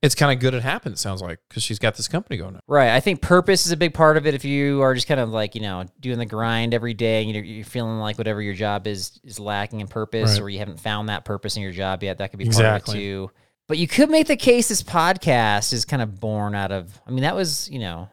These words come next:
Speaker 2: like, w-, I turned forty, we went on a backpacking trip in Glacier National Park. Podcast came right after that.
Speaker 1: Mm-hmm.
Speaker 2: So is, is this a
Speaker 1: Mm-hmm.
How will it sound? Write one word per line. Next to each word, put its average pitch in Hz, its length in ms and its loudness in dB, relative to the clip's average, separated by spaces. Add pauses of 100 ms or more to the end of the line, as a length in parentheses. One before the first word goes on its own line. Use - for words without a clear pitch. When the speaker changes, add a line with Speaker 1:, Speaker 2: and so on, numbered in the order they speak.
(180)
Speaker 2:
like, - 180 -12
w-, - 200 -16
I 117 100 -4
turned 131 280 -4
forty, 113 600 -2 (440)
we 120 100 -8
went 117 160 -2
on 113 80 -2
a 110 60 -4
backpacking 98 600 -4
trip 104 320 -6
in 104 80 -10
Glacier 98 300 -6
National 92 260 -6
Park. 87 380 -6 (220)
Podcast 95 540 -6
came 92 180 -10
right 82 140 -8
after 80 240 -10
that. - 240 -16 (380)
Speaker 1:
Mm-hmm. 110 220 4
Speaker 2:
So 131 200 2
is, 82 140 -6
is 110 160 -8
this 139 140 0
a 160 40 -2
Speaker 1:
Mm-hmm. 147 80 -6